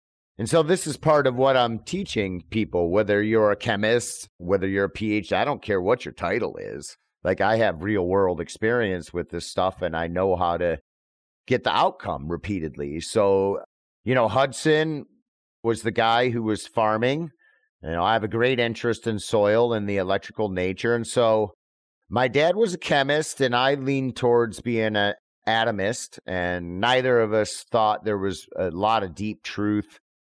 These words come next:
in the way it was told to either side of that. And then you have the point in between the two of, like, how matter forms, like,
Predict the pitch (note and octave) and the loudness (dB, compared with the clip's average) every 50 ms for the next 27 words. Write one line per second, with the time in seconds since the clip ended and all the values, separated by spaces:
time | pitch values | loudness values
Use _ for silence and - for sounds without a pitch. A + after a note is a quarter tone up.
0 | _ _ - G2 G2+ G2 F#2 G2+ G#2 G#2 F#2 D2+ D#2 F2+ F2+ - - A2+ A2 G#2 | _ _ -8 -4 -2 0 2 2 2 2 2 0 -4 -6 -10 -6 -2 0 0 0
1 | G2 E2+ G2 - - A2+ A#2+ B2 B2+ A2+ F#2 - - - F2 F2 F2 E2+ F2 D2 | 0 0 -2 0 0 0 0 0 0 -2 -4 -4 -2 -2 0 0 0 -2 -2 -2
2 | F2 F2+ F2 F#2+ G2+ - - _ _ _ _ _ _ _ _ - A#2 A#2 B2+ C3+ | 0 0 0 0 0 -2 -6 _ _ _ _ _ _ _ _ -6 -4 -2 0 0
3 | C#3+ D3 D3 D3 C#3+ C#3 B2+ A#2+ C3+ - - C3+ C3+ B2+ B2+ B2 - B2+ A#2 A2+ | 0 2 2 2 2 2 2 0 -4 -2 0 0 2 2 0 0 0 0 0 0
4 | A#2+ A#2 - - C#3+ D#3+ D#3 C3 A2 F#2+ D#2+ - - - F#2+ F2+ F2 E2+ E2+ D#2+ | 0 -2 -2 -2 -2 0 0 0 0 -2 -2 -4 -4 -4 -2 0 0 0 0 0
5 | D#2 F#2+ F#2+ F2+ - G2 F#2+ G2 G#2 G2+ G2 G2 A2+ B2 G#2 E2+ D#2 - - D#2+ | 0 0 -2 -2 0 0 0 0 0 0 0 0 0 2 0 -2 -4 -6 -6 -6
6 | D#2+ D#2 D2+ D2 D2 D2+ - - - D#2+ D#2 D#2 - - | -6 -6 -6 -8 -10 -12 -10 -8 -4 -4 -4 -4 -8 -14